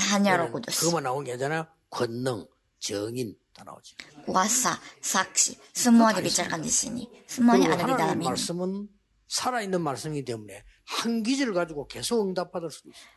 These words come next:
Speaker 1: Dan karena firman Tuhan Allah adalah
Speaker 2: 오늘
Speaker 1: firman yang
Speaker 2: 다른
Speaker 1: hidup,
Speaker 2: 거.
Speaker 1: dengan satu ayat saja bisa terus
Speaker 2: 네,
Speaker 1: menerima
Speaker 2: 사람의 말을
Speaker 1: jawaban.
Speaker 2: 한 번 들으면 끝이요.
Speaker 1: Pembicara manusia
Speaker 2: 필요 없어요.
Speaker 1: dengar satu kali
Speaker 2: 근데
Speaker 1: selesai,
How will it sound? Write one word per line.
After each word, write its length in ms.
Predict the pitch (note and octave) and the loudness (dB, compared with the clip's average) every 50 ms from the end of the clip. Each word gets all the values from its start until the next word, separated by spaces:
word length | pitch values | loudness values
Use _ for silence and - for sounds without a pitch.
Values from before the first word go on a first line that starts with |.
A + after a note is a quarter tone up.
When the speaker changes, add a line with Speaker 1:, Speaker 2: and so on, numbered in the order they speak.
| _ | _
Speaker 1:
Dan 240 | - A#3+ G#3+ G#3+ G#3 | 0 0 2 2 2
karena 240 | A#3+ A#3 B3+ C4+ C4+ | 4 4 4 4 2
firman 240 | - A#3 A3 G#3+ G#3+ | 2 0 0 2 2
Tuhan 160 | A3 G#3 G#3 | 2 0 0
Allah 240 | - G3 G#3 G#3+ G#3 | 2 2 2 2 2
adalah 240 | G3+ F#3 F#3 F#3 | 4 2 2 2
Speaker 2:
오늘 80 | - - | 0 0
Speaker 1:
firman 240 | - G3+ G3+ G3 G3 | 0 2 2 2 2
yang 80 | F#3+ | 0
Speaker 2:
다른 80 | G3 G3+ | 0 -2
Speaker 1:
hidup, 180 | F#3 F3 E3+ - - | -2 -2 -4 -6 -8
Speaker 2:
거. 0 | - - - - - | -10 -18 -18 -10 -2
Speaker 1:
dengan 240 | - G#3+ A3 B3 A#3+ A#3+ | 2 4 4 4 4 2
satu 240 | B3+ A3 A3 A3 - | 0 0 0 -2 -2
ayat 240 | - G3 G3 - - | 0 0 0 0 0
saja 320 | - G3 F3+ - A3 A#3 - - - - - | 0 0 0 0 -2 -4 -4 -10 -14 -8 -6
bisa 160 | A3 G3+ G#3 G3 - | -4 -2 -2 -2 -2
terus 320 | - G3+ G3+ G3 - - | -2 -2 -2 -2 -2 -2
Speaker 2:
네, 80 | F3+ F3+ | 0 0
Speaker 1:
menerima 240 | F3 F3 F3+ F3 F3 F3 F3 F#3 | 2 2 2 2 4 4 4 4
Speaker 2:
사람의 240 | G#3 - - B3 | 4 4 4 4
말을 160 | A#3 G#3 - - | 4 2 2 0
Speaker 1:
jawaban. 80 | D3+ | 0
Speaker 2:
한 80 | E3 F3 F#3+ | -2 -2 -2
번 80 | G#3+ A3+ | -2 0
들으면 240 | A#3+ C4 A#3 G3 D#3+ | -2 -2 -2 -2 -2
끝이요. 400 | G#3 G#3 - - G#3 D3 F#2+ - _ - - - - - - _ | -2 -2 -2 -2 -4 -4 -4 -8 _ -20 -18 -18 -18 -18 -6 _
Speaker 1:
Pembicara 400 | - A3+ A3 A3 A3 A3+ A3 G#3+ | 4 4 6 6 4 2 2 2
manusia 400 | G#3+ G#3 G#3 A3 A3+ - - - | 2 2 2 2 4 4 4 4
Speaker 2:
필요 0 | |
없어요. 80 | - | 4
Speaker 1:
dengar 160 | F3+ F#3 F#3+ G3+ - | 2 2 2 0 0
satu 160 | - G3+ - | 0 -4 -4
kali 240 | G3 - G3 G#3 A#3+ | -2 -2 -2 0 0
Speaker 2:
근데 80 | B3 G#3 | -2 -2
Speaker 1:
selesai, 160 | F3 A3 A#3 | 0 0 0